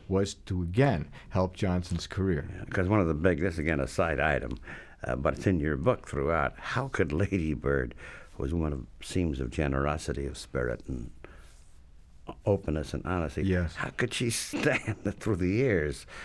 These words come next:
Speaker 2: his double-crossing, infidelities, everything? Not that, but the general different approach to life, it would seem.
Speaker 1: Well,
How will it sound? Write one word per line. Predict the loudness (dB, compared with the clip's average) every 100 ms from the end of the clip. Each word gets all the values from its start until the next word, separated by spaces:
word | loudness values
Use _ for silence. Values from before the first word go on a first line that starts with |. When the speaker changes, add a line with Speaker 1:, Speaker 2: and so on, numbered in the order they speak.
| -6
Speaker 2:
his | -4 0
double-crossing, | 2 2 2 0 0 0 0 -6 -4
infidelities, | -2 -2 -2 -2 -2 -2 -2 -2
everything? | 0 0 0 -4 -4 4
Not | 4 4 4
that, | 4 2
but | -4 -2
the | -4
general | 0 2 4 2 0 -2 -12 -18 -14 -8 0
different | 0 0 -2
approach | -2 0 0 -2
to | -4
life, | -2 -2 -2 -4
it | -4
would | -6
seem. | -4 -4 -4 -10 -16 -6
Speaker 1:
Well, | -4 -2